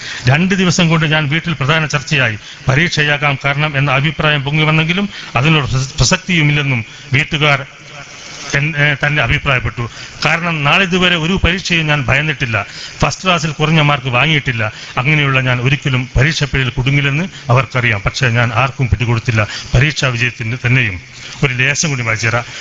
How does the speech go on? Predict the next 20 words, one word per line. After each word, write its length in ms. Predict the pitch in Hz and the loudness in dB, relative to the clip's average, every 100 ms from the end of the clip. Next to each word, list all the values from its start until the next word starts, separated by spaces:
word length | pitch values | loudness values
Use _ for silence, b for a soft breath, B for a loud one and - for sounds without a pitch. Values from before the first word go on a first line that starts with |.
| B B | B B
പരീക്ഷകൾ 440 | 151 208 - 208 185 180 | 0 0 2 2 4 4
എഴുതി 160 | 170 160 | 4 4
മുഴുവിക്കുന്നതിന് 580 | 202 180 - 175 165 156 | 4 4 4 2 4 4
മുമ്പേ 220 | 156 151 117 - - - 143 - | 2 2 0 -6 -20 -20 -4 0
തന്നെ 240 | 139 165 143 | 2 2 2
മനസ്സിന്റെ 400 | 147 - 180 170 143 | 0 0 0 2 2
അരക്ഷിതാവസ്ഥ 560 | 170 - 165 156 143 139 | 0 -2 0 0 2 2
മൂർധന്യതയിൽ 580 | 165 156 165 160 151 151 143 | 4 4 4 2 2 0 -2
എത്തിയ 180 | 143 147 | 0 0
എനിക്ക് 240 | 151 - 214 - B B | 0 -2 -4 -6 B B
നാട് 200 | 127 160 165 | 4 4 0
വിട്ടു 180 | 147 139 | -2 0
പോകേണ്ടി 320 | 131 139 127 120 | 2 2 2 2
വന്നു. 180 | 120 98 - B 120 | 0 -2 -6 B 4
വീട്ടുകാർ 380 | 151 - 160 156 139 | 4 4 2 2 2
എത്ര 140 | 147 156 | 2 2
അന്വേഷിച്ചാലും 440 | 151 160 135 151 147 | 2 2 0 0 0
കിട്ടാത്ത 280 | 135 165 147 143 | 0 0 0 0
വിധം 140 | 151 131 | -2 0
പലയിടങ്ങളിൽ 520 | 139 160 151 147 131 | 0 0 0 0 -2